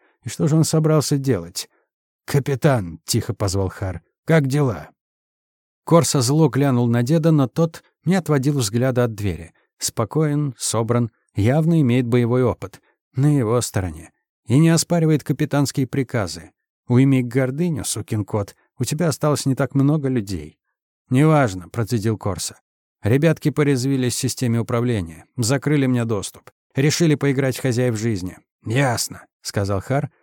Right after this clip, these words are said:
и стрельнул взглядом в сторону трупа Кидора. "Оба!" "Один бы Инс не справился", — мрачно произнёс Флинн, разглядывая светящийся экран управления с пометкой запрета доступа.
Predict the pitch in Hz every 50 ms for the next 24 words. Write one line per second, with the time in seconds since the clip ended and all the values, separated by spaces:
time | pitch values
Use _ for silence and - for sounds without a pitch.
0 | _ _ _ - 135 - - - 135 131 139 156 170 151 120 - 101 120 127 139
1 | 151 156 160 160 156 - - - - 139 147 147 143 147 143 135 - 135 139 127
2 | - 139 120 - - 123 101 98 90 85 80 - _ _ _ _ _ _ _ 101
3 | 110 135 175 180 143 127 101 87 - _ _ _ _ _ _ _ _ - 104 107
4 | 107 110 143 135 117 123 127 123 123 117 - - 131 117 - - 127 139 131 117
5 | 98 90 87 - - - - - - _ _ _ _ 113 104 107 107 104 98 -
6 | - 98 - 104 101 95 98 98 92 - - 120 139 151 139 - _ _ _ _
7 | _ _ _ 113 131 127 120 120 160 165 147 151 151 143 - - 131 - - 147
8 | 135 - - 131 - - 123 120 - 139 135 123 123 107 - 117 117 139 165 170
9 | 160 160 156 143 - - _ _ - - - - 127 120 123 135 147 147 - -
10 | - 147 139 - _ _ _ 127 113 123 107 - - 107 98 - 110 104 98 101
11 | 90 - - - - - - - -